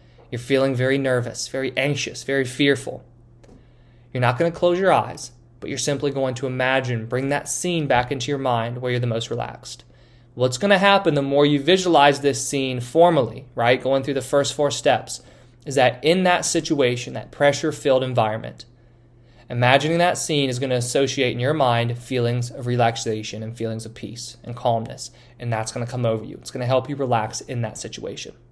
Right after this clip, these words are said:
With these two techniques, the key is repetition. On a daily basis, if right now you're really struggling with pressure and you wanna get better at performing under pressure,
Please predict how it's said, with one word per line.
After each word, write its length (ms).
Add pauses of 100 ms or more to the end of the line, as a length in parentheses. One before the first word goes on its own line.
(500)
With 160
these 180
two 180
techniques, 720
the 160
key 560
is 360
repetition. 720 (920)
On 120
a 60
daily 360
basis, 600
if 100
right 220
now 100
you're 160
really 220
struggling 560
with 160
pressure 320
and 100
you 80
wanna 160
get 180
better 280
at 40
performing 440
under 160
pressure, 420